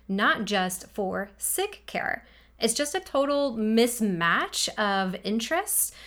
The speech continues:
and that leads to kind of a breakdown in the level of care that you're receiving.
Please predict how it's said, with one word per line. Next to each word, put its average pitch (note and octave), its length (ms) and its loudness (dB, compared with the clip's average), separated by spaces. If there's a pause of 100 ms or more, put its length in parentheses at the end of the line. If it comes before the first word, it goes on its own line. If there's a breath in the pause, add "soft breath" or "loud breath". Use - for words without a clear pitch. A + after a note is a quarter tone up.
(260 loud breath)
and A3 220 4
that G#3+ 260 2
leads A3 300 0
to A3 180 0
kind G3 180 -2
of F3+ 60 -2
a E3+ 40 -10
breakdown F3+ 840 0
in G#3+ 100 2
the F#3+ 80 0
level F3 240 -2
of E3+ 140 -8
care E3+ 240 -4
that D#3+ 180 -8
you're E3 80 -8
receiving. G3+ 540 -10